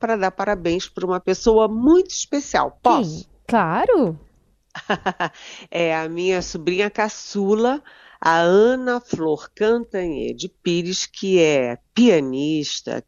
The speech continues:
Speaker 1: desportista, cantora. Ela passou de primeira para odontologia na usp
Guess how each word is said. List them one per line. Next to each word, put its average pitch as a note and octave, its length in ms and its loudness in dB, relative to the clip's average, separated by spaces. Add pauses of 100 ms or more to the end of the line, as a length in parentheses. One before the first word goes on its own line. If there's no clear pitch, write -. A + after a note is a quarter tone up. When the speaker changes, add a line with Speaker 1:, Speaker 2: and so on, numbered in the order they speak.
Speaker 1:
desportista, - 1600 -4 (340)
cantora. F#3 1000 2 (280)
Ela E3+ 420 0
passou F3+ 760 -4
de G3+ 380 -2 (300)
primeira B3 1400 2 (440)
para F3+ 520 2
odontologia A3+ 1600 -2
na D4+ 260 0
usp F#3+ 540 2